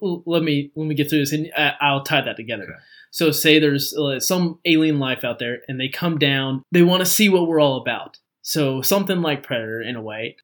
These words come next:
Speaker 1: Who is one person you would send to fight the other alien?
Speaker 2: To fight?
Speaker 1: Yes, one person.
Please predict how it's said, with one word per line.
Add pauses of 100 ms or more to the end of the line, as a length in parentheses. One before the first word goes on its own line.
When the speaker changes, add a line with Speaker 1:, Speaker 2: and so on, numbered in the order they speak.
(160)
Speaker 1:
Who
is (180)
one
person
you
would
send (340)
to
fight
the
other
alien?
Speaker 2:
To (100)
fight? (100)
Speaker 1:
Yes,
one
person.